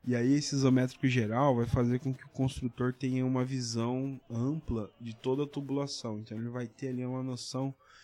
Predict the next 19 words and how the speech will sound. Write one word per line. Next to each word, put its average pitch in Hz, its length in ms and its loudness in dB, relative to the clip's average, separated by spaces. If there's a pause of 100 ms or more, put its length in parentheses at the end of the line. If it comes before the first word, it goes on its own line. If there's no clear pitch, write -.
(240)
de 120 140 2
onde 127 180 4
tá 139 160 -2
passando 127 400 6
todos 131 260 6
os 147 140 4
tubos, 151 600 2
se 156 200 0
isso 160 240 -2
já 147 200 0
não 147 80 -4
estiver 143 360 0
bem 135 400 4
claro 123 320 0
na 135 120 4
planta 131 280 0
de 131 120 -6
barriletes, 127 680 -4 (480)
certo? 120 400 -2